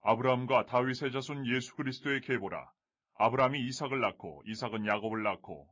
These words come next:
야곱은 유다와 그의 형제들을 낳고, 유다는 다말에게서 베레스와 세라를 낳고, 베레스는 헤스론을 낳고, 헤스론은 람을 낳고, 람은 아미나답을 낳고,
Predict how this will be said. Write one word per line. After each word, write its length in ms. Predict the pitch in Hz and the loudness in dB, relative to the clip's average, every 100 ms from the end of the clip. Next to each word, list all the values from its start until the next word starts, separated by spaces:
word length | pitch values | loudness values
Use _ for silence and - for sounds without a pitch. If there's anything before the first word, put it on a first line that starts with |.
| - | -4
야곱은 400 | 113 110 110 110 | -2 -2 -4 -4
유다와 380 | 113 120 117 117 | 0 2 4 0
그의 260 | - 120 120 | -2 -4 -4
형제들을 500 | 147 127 120 120 113 | -8 -6 -6 -6 -4
낳고, 420 | 92 90 85 73 _ _ _ _ - | -4 -6 -14 -18 _ _ _ _ -8
유다는 380 | 117 131 131 110 | 0 2 2 -2
다말에게서 580 | 127 127 131 123 147 131 | 0 2 2 0 -8 -6
베레스와 520 | 135 135 131 147 143 | -2 -2 -2 -4 -4
세라를 440 | - 139 135 123 | -6 -6 -6 -4
낳고, 420 | 98 82 - 82 _ _ _ _ - | -6 -8 -12 -18 _ _ _ _ -8
베레스는 500 | 117 110 120 104 87 | -4 -4 -4 -8 -6
헤스론을 540 | 135 123 123 120 120 | -8 -8 -6 -4 -2
낳고, 500 | 113 107 - 113 - - | -2 -2 -6 -8 -8 -10
헤스론은 500 | 151 - 147 127 127 | -10 -8 -6 -4 -4
람을 360 | 104 107 123 127 | 2 2 2 -2
낳고, 400 | 113 - 82 - _ _ _ _ _ - | -4 -6 -14 -18 _ _ _ _ _ -2
람은 320 | 117 135 127 | 0 2 0
아미나답을 680 | 101 135 139 135 135 147 131 | 0 0 0 0 0 0 0
낳고, 420 | 95 - 76 | -2 -4 -16